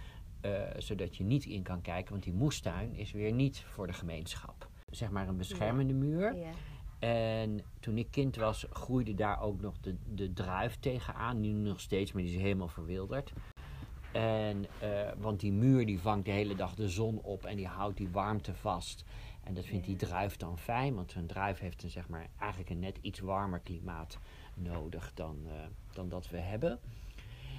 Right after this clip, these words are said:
Speaker 1: En, eh, en daarvoor wa-, kan ik me herinneren dat mijn ouders op een bepaald moment, zeg maar, leuke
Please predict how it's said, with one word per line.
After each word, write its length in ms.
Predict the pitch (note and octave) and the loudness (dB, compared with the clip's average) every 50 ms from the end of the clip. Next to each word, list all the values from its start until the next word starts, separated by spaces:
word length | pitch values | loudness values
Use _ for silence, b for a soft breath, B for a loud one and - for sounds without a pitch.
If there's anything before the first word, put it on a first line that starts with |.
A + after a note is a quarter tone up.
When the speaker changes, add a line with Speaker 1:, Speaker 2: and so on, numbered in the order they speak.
| B2 B B - - | -8 B B -4 0
Speaker 1:
En, 540 | - B2+ B2+ B2+ B2 B2 A#2+ A#2+ A#2 A#2 | 4 6 6 8 8 8 6 6 6 4
eh, 400 | A2+ A2+ A2+ A2+ A2+ A2 A2 - - | 4 6 6 6 6 6 4 4 2
en 60 | A#2+ | 2
daarvoor 640 | G#2+ A2+ G#2+ G2+ F2 F#2 B2 D3 E3 E3+ E3 D#3 C3+ A2+ | 4 4 4 4 2 4 6 6 8 10 10 10 8 8
wa-, 160 | A#2 - - - - - - A2+ G#2+ G2+ - - - - - - - - - - - - | 4 0 -2 -4 -14 -10 -6 -4 -4 -4 -4 -8 -12 -14 -16 -16 -14 -14 -14 -14 -10 -2
kan 180 | - C3+ C3+ B2 | 2 4 6 6
ik 60 | G#2+ | 6
me 100 | G#2+ A2 | 6 6
herinneren 520 | G#2+ G2+ G2+ B2 D3 D3 C#3 A2+ A2 G#2 | 4 6 6 6 6 6 6 6 6 6
dat 160 | G2+ G#2+ G2+ | 4 4 2
mijn 180 | G2+ G#2 G#2 G2+ | 2 2 0 0
ouders 320 | - G2 A2+ A2 G#2+ G#2 | 2 4 4 4 4 4
op 60 | G2 G2+ | 2 0
een 80 | G2 | 2
bepaald 240 | - A2 A2 G#2+ G#2 | 4 4 4 4 4
moment, 280 | - G2+ G2 G2 G2 - | 2 2 0 0 0 -2
zeg 240 | - - - G2 - | -4 -4 -4 -4 -2
maar, 240 | G2+ G2 G2 G2 G2 | 0 0 0 2 2
leuke 600 | F#2+ G2 G2+ G2 G2 F2+ - G2+ F#2 F2+ F#2 F2+ | 2 2 2 2 0 0 0 0 0 0 0 -2